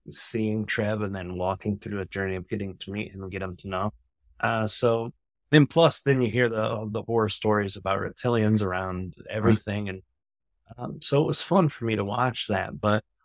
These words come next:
Speaker 1: also watching you grow from your own stance, because when I first met you, I was like, "This guy is amazing, knows what he's doing, uh, highly professional. He's, he's wonderful at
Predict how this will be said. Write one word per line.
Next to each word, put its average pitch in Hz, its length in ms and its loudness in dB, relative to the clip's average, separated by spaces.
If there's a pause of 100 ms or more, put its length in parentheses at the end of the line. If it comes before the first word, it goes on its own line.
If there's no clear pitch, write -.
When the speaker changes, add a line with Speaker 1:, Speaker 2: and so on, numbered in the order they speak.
Speaker 1:
also 151 360 10
watching 123 520 2
you 113 460 -6 (160)
grow 117 360 6
from 107 280 2
your 117 220 2
own 151 200 4
stance, 92 540 -6
because 120 320 -2
when 123 100 4
I 113 60 2
first 151 300 0
met 123 180 6
you, 113 120 -2
I 101 140 0
was 101 160 -6
like, 104 280 -2 (880)
"This 135 180 0
guy 95 380 0 (100)
is 107 260 -8
amazing, 98 520 -6 (340)
knows 95 200 -4
what 90 100 -8
he's 87 180 -14
doing, 101 560 -2 (680)
uh, 90 140 -4
highly 104 360 0
professional. 101 840 -2
He's, 92 300 -6
he's 95 300 -8
wonderful 104 600 0
at 90 160 -4